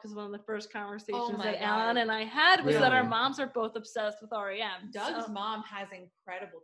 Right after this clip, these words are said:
Speaker 2: taste in
Speaker 1: Yeah,
Speaker 2: music.
Speaker 1: that's how I know the
Speaker 3: Oh.
Speaker 1: Cars are so good,
Speaker 2: Yeah.
Speaker 1: too.
Speaker 3: My,
Speaker 1: She
Speaker 3: my
Speaker 1: listens to
Speaker 3: mom
Speaker 1: a shit ton of vinyls.
Speaker 3: my mom listens to three artists.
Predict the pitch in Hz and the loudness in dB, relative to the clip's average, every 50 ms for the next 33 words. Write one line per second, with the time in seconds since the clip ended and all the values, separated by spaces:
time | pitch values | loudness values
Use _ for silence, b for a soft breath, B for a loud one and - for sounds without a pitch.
0 | _ - 170 175 226 262 320 277 233 202 190 233 240 285 320 - 330 339 311 285 | _ -20 -18 -12 -4 0 2 2 2 2 2 2 4 4 2 2 2 2 4 4
1 | 269 262 247 240 - 220 - - - 214 233 240 226 214 196 - - 185 165 - | 4 2 2 0 -2 -2 0 2 4 4 4 2 0 -2 -8 -8 -10 -12 -12 -12
2 | 175 175 170 180 180 - - - - - 135 147 165 185 185 147 165 170 180 196 | -12 -12 -10 -12 -10 -10 -10 -8 -4 4 10 12 12 12 12 10 10 12 12 12
3 | 208 196 190 185 175 165 160 160 156 147 - - 220 208 196 190 185 190 208 214 | 12 12 12 12 12 10 8 6 4 2 -2 -6 -8 -8 -6 -6 -6 -6 -6 -6
4 | 196 185 - - _ _ _ _ - 185 202 208 214 208 220 208 208 202 196 202 | -8 -10 -14 -16 _ _ _ _ 6 8 8 8 8 8 10 10 10 10 8 6
5 | 190 - - 190 151 - 175 175 170 160 151 151 151 156 151 - - - | 0 0 0 -2 0 2 2 4 4 4 4 6 6 4 4 2 -4 -8